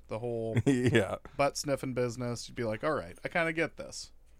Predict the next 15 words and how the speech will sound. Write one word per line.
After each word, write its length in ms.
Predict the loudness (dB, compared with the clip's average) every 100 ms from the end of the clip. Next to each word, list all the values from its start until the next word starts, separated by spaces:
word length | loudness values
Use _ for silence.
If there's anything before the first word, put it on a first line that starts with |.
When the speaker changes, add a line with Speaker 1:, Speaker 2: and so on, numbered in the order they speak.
| -2
Speaker 2:
Well, 120 | 4
I 120 | 8 10
Speaker 1:
Everybody's 180 | 8 6
got 100 | 4
their 80 | 6
Speaker 2:
always 280 | 6 2
get 220 | -4 -8 -8
sniffing 320 | -14 -12 -8
butts. 300 | -2 -2 -2 -4 -6 -10 -6
Speaker 1:
<laughs> 520 | -8 -6 -8 -6 -6 -6 -14 -16 -10 -12 -12 -20 -20 -20 -20 -20 -20 -20 -20
Especially 400 | -8 -6 -6 -6
on 120 | -8 -10
the 60 |
street. 340 | -14 -14 -14 -16 -20 -18 -14 -4
Speaker 2:
<laughs> 280 | 0 2 0